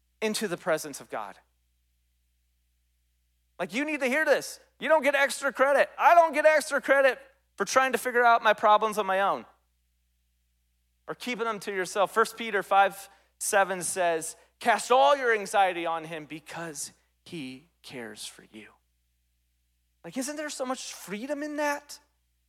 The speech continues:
Knowing that there's nothing I can hide from God. That my problem doesn't have to be this big or this heavy. Like, God's not up there with a scale that says,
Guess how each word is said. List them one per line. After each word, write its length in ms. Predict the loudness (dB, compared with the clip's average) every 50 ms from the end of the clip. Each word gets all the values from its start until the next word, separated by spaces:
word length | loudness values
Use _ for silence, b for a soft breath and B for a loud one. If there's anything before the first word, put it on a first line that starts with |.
| _ _ _ _ _ _ _ _ _ _ _ _ _ _ _ _ _ _ _ _ _
Knowing 320 | -8 -6 -4 -2 -2 -2 -4
that 120 | -4 -6
there's 200 | -6 -8 -8 -8
nothing 800 | -8 -4 -2 0 0 0 -2 -6 -10 -8 -8 -8 -8 -8 -12 -14 _ _ _ _ _ _ _ _ _ _ _ _ _ _ _ _ _ _ _ _ _ _ _ _ _ _ _ _ _ _ _ _ _ _ -4
I 480 | -4 -2 -2 -4 -6 -8 -10 -12 -16 _ _ _ -18
can 100 | -14 -14
hide 380 | -12 -10 -8 -8 -8 -10 -10
from 180 | -12 -14 -14 -10
God. 380 | -8 -8 -8 -8 -10 -14 -18 -20 _ _ _ _ _ _ _ _ _ _ _ _ _ _ _ _ _ _ _ _ _ _ _ _ _ _ _ _ _ _ _ _ _ _ _ _ _ _ _ _ _ _ _ _ _ _ _ _ _
That 140 | 2 4 4
my 140 | 4 2
problem 500 | 2 0 0 4 6 8 8 8 6 4
doesn't 240 | 4 2 2 2 2
have 180 | 2 2 2 2
to 60 | -2
be 180 | -8 -8 -10 -12 -6 0
this 280 | 2 2 2 2 0 -4
big 580 | 0 4 6 6 8 8 6 6 4 4 2
or 220 | 0 0 0 0 B B B B B B B B -16 -16 -8 -4
this 320 | 0 0 0 0 0 -2
heavy. 420 | -2 2 4 4 4 4 2 0 2
Like, 220 | 4 4 4 4
God's 280 | 4 6 6 6 4 4
not 200 | 2 2 4 6
up 160 | 4 4 4
there 160 | 2 0 0
with 200 | 0 0 -2 -2
a 60 | -4 -6
scale 500 | -6 -8 -2 0 2 2 2 2 2 0
that 200 | 0 -2 -2 -2
says, 420 | -2 -2 -2 -2 -2 -4 -6